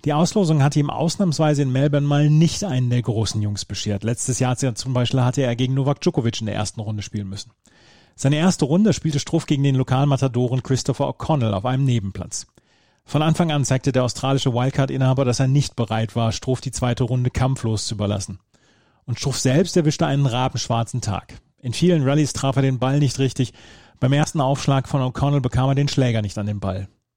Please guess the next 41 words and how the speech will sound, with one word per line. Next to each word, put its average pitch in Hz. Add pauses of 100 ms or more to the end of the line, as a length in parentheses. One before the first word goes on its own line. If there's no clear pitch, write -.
Nach 104
drei 127
Sätzen 135
hatte 120
O'Connell 123 (160)
in 135
mehr 151
als 151
neunzig 147
Prozent 151
der 143
Punkte 147
nach 135
eigenem 131
ersten 123
Aufschlag 117
den 139
Punkt 104
gemacht. - (640)
Struff -
selbst 160
versuchte 170
alles, 127
spielte 147
aggressiv, 139
versuchte 139
früh 170
auf 147
den 147
Punkt 170
zu 131
gehen, 113
spielte 160
auch 139
Serve 151
and 139
Volley. 131 (560)
Doch 127
es 131
half 120
nichts. -